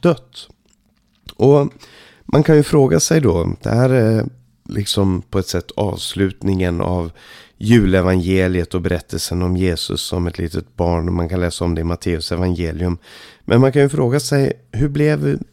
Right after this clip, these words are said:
Josef och Maria och Jesus mottagna i Egypten?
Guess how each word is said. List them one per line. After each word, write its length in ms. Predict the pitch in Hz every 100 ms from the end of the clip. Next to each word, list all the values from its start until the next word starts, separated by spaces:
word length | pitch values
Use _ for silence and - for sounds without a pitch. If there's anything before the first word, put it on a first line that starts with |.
| _
Josef 480 | - 143 123 - -
och 60 | -
Maria 520 | 151 139 135 135 127 -
och 140 | -
Jesus 440 | 131 127 120 120 -
mottagna 680 | 151 117 - 135 165 196 185
i 80 |
Egypten? 680 | 135 123 123 - - -